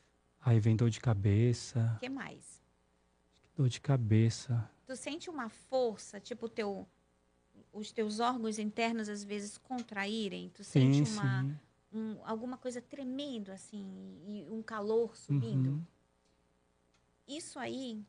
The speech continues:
Speaker 2: ah, pra uma gestação, pra uma mulher que sente isso, teu bebê tá sentindo tudo isso. Impacta a mente, assim,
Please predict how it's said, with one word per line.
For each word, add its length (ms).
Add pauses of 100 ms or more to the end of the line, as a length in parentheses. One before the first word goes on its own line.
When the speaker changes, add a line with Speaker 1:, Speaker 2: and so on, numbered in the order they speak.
(460)
Speaker 2:
ah, 420
pra 140
uma 220
gestação, 880
pra 100
uma 120
mulher 440
que 80
sente 480
isso, 240
teu 100
bebê 220
tá 140
sentindo 400
tudo 260
isso. 320 (960)
Impacta 680
a 40
mente, 400
assim, 460